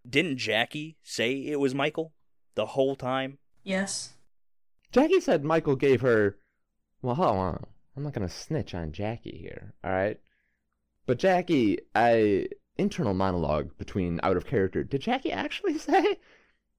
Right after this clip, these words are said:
Speaker 3: that he was the killer?
Speaker 1: She said, to quote, that it was Manly,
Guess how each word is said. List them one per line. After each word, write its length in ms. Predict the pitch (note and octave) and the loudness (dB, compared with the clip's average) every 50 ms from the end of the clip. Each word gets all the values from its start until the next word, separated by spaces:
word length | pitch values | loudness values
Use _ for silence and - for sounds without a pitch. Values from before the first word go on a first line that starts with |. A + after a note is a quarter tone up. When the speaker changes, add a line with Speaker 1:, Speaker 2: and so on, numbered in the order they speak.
| _ _ _ _ _ | _ _ _ _ _
Speaker 3:
that 120 | - - - | -8 -4 -2
he 60 | D#4 | -2
was 100 | D#4+ C#4 | -2 -2
the 80 | - - | -4 -4
killer? 380 | - D4 E4+ F#4 F#4+ F4+ E4 - _ _ _ _ _ _ _ _ _ _ _ _ _ | -2 0 0 0 -2 -4 -6 -10 _ _ _ _ _ _ _ _ _ _ _ _ _
Speaker 1:
She 320 | _ - - - F3 F#3 G#3 | _ -8 -4 -4 -2 -2 -2
said, 500 | - - - D#3 C#3 B2+ B2 A#2+ A#2+ - - _ _ _ _ | -2 2 6 6 8 8 6 4 2 -2 -6 _ _ _ _
to 180 | - - D3+ C#3+ | -8 -6 -6 -6
quote, 520 | - - - D3+ B2 G#2+ G2+ G2 - - - - - | -6 -2 0 2 2 4 2 0 -4 -8 -14 -18 -12
that 360 | A#2 A2 G#2 G2+ G2 G2+ F#2+ - | -6 -4 -4 -2 -2 -4 -4 -4
it 220 | A2 G#2+ G#2 G2 _ | -4 -4 -4 -6 _
was 300 | A2+ G#2+ G#2+ G#2+ G#2 - | -6 -4 -4 -4 -4 -4
Manly, 560 | A2 G#2 G#2 G#2 G#2 G#2 G#2 G#2 G#2 G2+ G#2 | -4 -4 -2 -2 -2 -4 -6 -6 -6 -6 -6